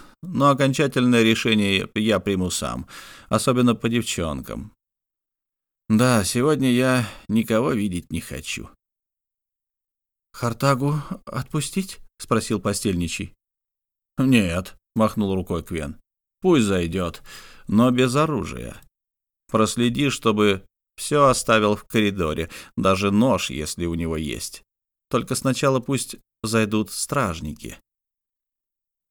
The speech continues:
Гвардейцы, каждого из которых Квен знал по имени, а с некоторыми и черпал кашу из одного котла,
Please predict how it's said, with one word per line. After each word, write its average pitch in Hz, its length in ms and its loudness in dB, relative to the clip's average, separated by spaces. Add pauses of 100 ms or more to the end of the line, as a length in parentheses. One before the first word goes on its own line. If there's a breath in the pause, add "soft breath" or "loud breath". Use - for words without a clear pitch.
(140)
Гвардейцы, 107 580 0
каждого 117 540 2
из - 280 -8
которых 104 480 0
Квен 104 260 0
знал 92 300 -2
по 98 180 -2
имени, 120 440 2 (300 loud breath)
а 64 180 -8
с - 120 -10
некоторыми 95 500 -2
и 85 240 -8
черпал 87 460 -2
кашу 107 460 -2
из 110 160 -2
одного 104 340 0
котла, 101 540 -2